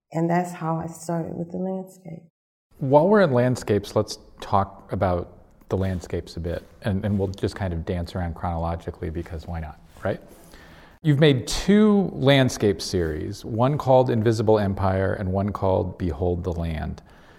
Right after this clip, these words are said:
Speaker 2: First, why two distinct series?
Speaker 1: Well, Invisible Empire, like I said, started with the New York Times. And then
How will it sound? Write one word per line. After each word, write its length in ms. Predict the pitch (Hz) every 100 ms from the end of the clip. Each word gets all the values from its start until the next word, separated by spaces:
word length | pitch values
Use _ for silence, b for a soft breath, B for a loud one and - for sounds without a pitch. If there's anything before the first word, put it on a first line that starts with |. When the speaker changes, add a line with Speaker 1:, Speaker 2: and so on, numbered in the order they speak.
| b b
Speaker 2:
First, 340 | - 175 170 -
why 220 | 117 143
two 220 | 151 156
distinct 400 | 135 127 131 117
series? 440 | - - - - - _ _ _ _ _
Speaker 1:
Well, 140 | 233 233
Invisible 720 | 233 202 285 339 320 269 196
Empire, 1040 | 214 247 269 - 196 180 175 170 165 -
like 160 | 196 190
I 60 | 202
said, 300 | - 175 -
started 520 | - 190 180 180 -
with 120 | 175
the 60 | 175
New 160 | 170
York 240 | 160 156 160
Times. 640 | 165 147 - - - 175 -
And 420 | 180 180 170 170
then 580 | 180 185 180 175 175 B